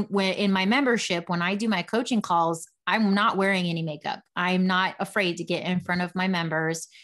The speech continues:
It's a Sunday night for me. We're all hanging out. We're just chit-chatting.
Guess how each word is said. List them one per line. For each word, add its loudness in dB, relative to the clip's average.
It's -6
a 0
Sunday 0
night 0
for -2
me. -2
We're 0
all 4
hanging 2
out. 0
We're -4
just -4
chit-chatting. -2